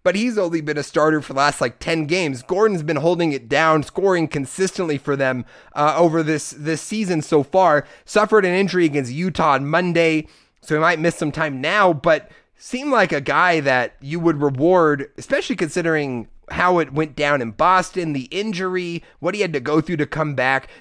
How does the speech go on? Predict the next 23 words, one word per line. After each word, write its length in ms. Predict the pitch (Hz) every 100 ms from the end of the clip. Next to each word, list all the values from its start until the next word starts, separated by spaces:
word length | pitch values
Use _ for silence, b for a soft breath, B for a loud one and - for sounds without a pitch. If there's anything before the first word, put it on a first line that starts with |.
| -
To 100 | 226
even 240 | 294 302
be 120 | 233
playing 420 | 165 185 185 175
at 140 | 139 120
that 280 | 147 143 123
level 380 | 139 156 147
again 400 | 117 104 147 175
after 340 | 123 135 139 139
that 200 | 139 131
sort 200 | 160 143
of 100 | 117
injury 420 | 143 139 127 117
is 100 | 107
remarkable, 800 | 117 120 143 143 135 120 120 117
and 100 | 117
I 80 | 120
think 280 | 160 151
deserved 380 | 120 120 135 123
recognition. 760 | 117 131 135 120 117 117 113 110
I 200 | 160 190
feel 300 | - 208 156
bad 500 | 156 156 147 135